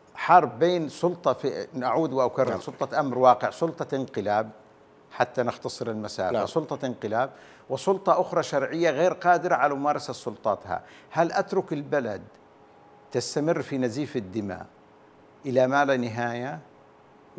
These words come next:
Speaker 1: أو أننا أحاول إن استطعت أو إلا ما استطيع، يعني هي المسألة محاولة وليست فرض على أحد منهم.
Speaker 2: آه، طيب أستاذ، كان هناك عدد من الأسماء التي، آه، موجودة، آه، هي
Speaker 1: نعم.
Speaker 2: أصلًا في الأساس هي قريبة من الانقلابيين، آه، ربما كان هناك، آه، ال-، آه، أحمد الكحلاني،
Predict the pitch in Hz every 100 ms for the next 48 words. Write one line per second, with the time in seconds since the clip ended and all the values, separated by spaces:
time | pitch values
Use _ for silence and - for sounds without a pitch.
0 | 131 - 208 214 202 202 208 190 170 -
1 | 170 156 113 143 175 240 226 - 185 -
2 | 160 - 381 403 370 339 220 - 156 190
3 | 165 180 185 190 185 196 185 151 170 175
4 | 170 143 147 156 156 - 165 135 117 131
5 | 135 135 131 131 135 101 90 113 160 208
6 | 208 196 220 185 - 208 196 202 202 -
7 | 170 160 123 131 110 139 127 127 - 139
8 | 139 127 120 117 120 107 117 104 139 123
9 | 127 117 135 - 117 139 147 151 135 -
10 | 165 160 - - - - 190 - 131 -
11 | 147 - - 180 - 202 180 165 151 143
12 | 117 127 - 117 110 143 160 95 143 147
13 | 156 156 - 139 131 127 127 127 104 120
14 | 117 117 117 101 107 90 - - 117 113
15 | - 131 156 160 156